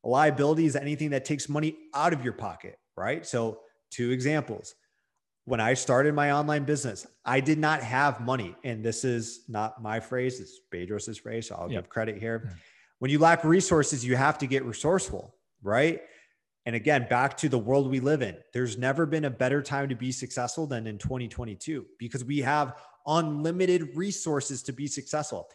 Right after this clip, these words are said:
Speaker 1: So, all right, I'm working my job. I don't have the money to hire a coach. Who has my money? Back to scarcity versus abundance. You ask the right questions, right? Don't, when you say, "I don't have money," you shut yourself down.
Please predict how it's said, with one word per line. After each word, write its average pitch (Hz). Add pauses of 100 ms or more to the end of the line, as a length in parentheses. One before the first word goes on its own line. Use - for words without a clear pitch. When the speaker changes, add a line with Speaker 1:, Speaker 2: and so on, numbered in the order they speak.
(200)
Speaker 1:
So, 131
all 147
right, 143 (420)
I'm 151 (260)
working 135
my 156
job. 139 (180)
I 110
don't 147
have 143
the 147
money 143
to 139
hire 143
a 135
coach. 170 (360)
Who 175
has 151
my 147
money? 143 (140)
Back 120
to 123
scarcity 127
versus 127
abundance. 123 (600)
You 135 (100)
ask 151
the 143
right 131
questions, 147
right? 123
Don't, 160 (540)
when 131
you 151
say, 165 (100)
"I 147
don't 165
have 123
money," 143 (400)
you 135
shut -
yourself 165
down. 190